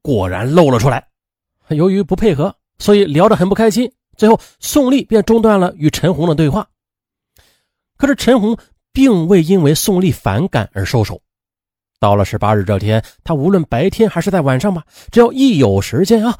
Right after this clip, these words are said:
就追着宋丽不放，要求宋丽做他的同性恋人啊。宋丽听后自然不愿意了啊，就，就劝他说：“你应该去自我矫正，或者，呃，去看心理医生。”陈红听后不以为然，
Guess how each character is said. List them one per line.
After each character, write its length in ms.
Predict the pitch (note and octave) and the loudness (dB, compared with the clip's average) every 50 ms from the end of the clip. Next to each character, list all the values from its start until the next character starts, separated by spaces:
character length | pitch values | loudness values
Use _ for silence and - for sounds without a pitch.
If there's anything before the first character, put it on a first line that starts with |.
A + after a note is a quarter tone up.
| _ _ _ | _ _ _
就 120 | - F#3 | -2 -2
追 200 | - - A#3+ A#3 | 0 0 0 0
着 80 | A3 F3 | 0 0
宋 200 | - - G#3+ A3 | 0 0 0 0
丽 80 | G3+ | 0
不 100 | C3+ F3 | 0 -2
放， 160 | F#3+ C#4 A#3+ - _ _ _ _ _ _ _ | -2 -2 -2 -4 _ _ _ _ _ _ _
要 200 | - D4 D4 D4+ | 0 2 2 2
求 220 | C4+ - G3+ A3+ A#3 | 2 0 0 0 0
宋 240 | - - B3+ A#3 | 0 0 0 0
丽 180 | A#3 B3+ A#3+ A3 | 0 0 0 0
做 200 | G3+ - A#3+ G#3 | 0 2 2 0
他 120 | F3 G#3 | 2 0
的 120 | G#3+ G3 E3+ | 0 -2 -2
同 240 | - - - A#2 D#3 | -2 -2 -4 -2 -2
性 180 | - G#3+ F3 | 0 0 0
恋 180 | D#3+ A#3 B3 G#3+ | 0 2 0 0
人 140 | E3 D3+ - _ _ _ _ | -2 -4 -10 _ _ _ _
啊。 140 | - D#3 - _ _ _ _ _ _ _ | -20 -20 -20 _ _ _ _ _ _ _
宋 320 | - - - C#4+ C#4 C#4+ | -8 -2 -2 0 0 0
丽 100 | D4 B3+ | 0 -2
听 260 | G#3 - B3+ B3+ A#3+ | -2 -2 -2 -2 -2
后 200 | F#3+ A#3+ A#3 G#3 | 0 0 0 0
自 120 | G#3 - A3+ | 2 0 0
然 140 | F#3 F3+ | 0 0
不 100 | D#3+ D3+ | 2 2
愿 200 | D3 C#3+ C3 C3 | 2 2 2 0
意 80 | C3 C3+ | 0 -2
了 180 | A#2+ A2+ A2 - _ _ _ _ _ _ | -2 -2 -4 -8 _ _ _ _ _ _
啊， 220 | _ - D#3+ E3 - - _ _ _ _ | _ -8 -8 -8 -10 -12 _ _ _ _
就， 80 | - D#3+ | -6 -2
就 140 | D3 C#3 | -2 -2
劝 180 | C3 - D#3 C3+ | -2 -2 -2 -4
他 140 | C#3 D3 C#3+ | -2 -2 0
说 160 | D3 D#3 C#3 - _ _ _ | 0 -2 -2 -4 _ _ _
：“你 140 | - A#2+ | -4 -2
应 40 | B2 | 0
该 140 | B2+ C3+ C3+ | 0 0 0
去 260 | A#2+ - C#3+ C#3 B2+ A2+ | -2 -2 -2 -2 -2 0
自 120 | - D3+ | 0 2
我 100 | B2+ C3+ | 2 2
矫 200 | D3 C#3 G#2 G#2+ | 2 0 -2 -2
正， 200 | G#2+ F3 G#3+ - _ _ | -2 -2 -2 -4 _ _
或 160 | - - F#3+ | -4 -2 0
者， 120 | D3 C#3 - - _ _ | 0 0 -4 -6 _ _
呃， 80 | - | -8
去 140 | A#2 - D#3 | -4 -4 -2
看 120 | - D3 G#2 | -2 -2 -2
心 160 | - F3+ D3+ | 0 0 0
理 120 | A#2 F#2 | 0 0
医 80 | F#2+ C#3+ | -2 0
生。” 180 | - F3 A#3 - _ _ _ _ _ _ _ _ _ | 2 2 0 0 _ _ _ _ _ _ _ _ _
陈 180 | - - D4+ C#4+ | -2 -2 0 0
红 160 | C4 D#4 D4+ | 2 0 0
听 180 | - D#4 D#4 | 0 0 0
后 140 | C4+ C#4+ C#4 | 0 0 0
不 140 | B3 A#3 D4 | 0 0 0
以 80 | B3 F#3+ | 0 2
为 120 | E3 G#3+ | 2 2
然， 220 | A#3 F#3+ G#3+ A#3 | 2 0 -2 -4